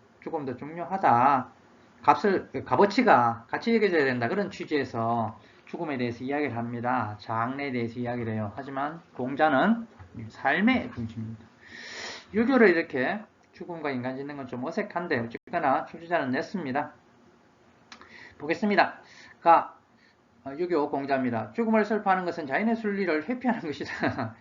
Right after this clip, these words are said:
<laughs> 아니죠. 이 말도 안 되는 소리를 하고 있습니다. 회피하는 게 아니라 죽는데요.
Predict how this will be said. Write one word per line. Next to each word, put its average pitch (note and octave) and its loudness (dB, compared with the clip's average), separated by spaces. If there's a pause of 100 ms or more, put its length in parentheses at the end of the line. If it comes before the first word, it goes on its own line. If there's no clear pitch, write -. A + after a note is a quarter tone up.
(300)
<laughs> - -20
아니죠. F#3+ -4 (260)
이 C#3+ -20
말도 C#3 -10
안 F3 -12
되는 F#3+ -10
소리를 E3+ -8 (440)
하고 C3+ -10
있습니다. A#2+ -16 (360)
회피하는 F3 4
게 E3 2
아니라 C3 2
죽는데요. D#3 -2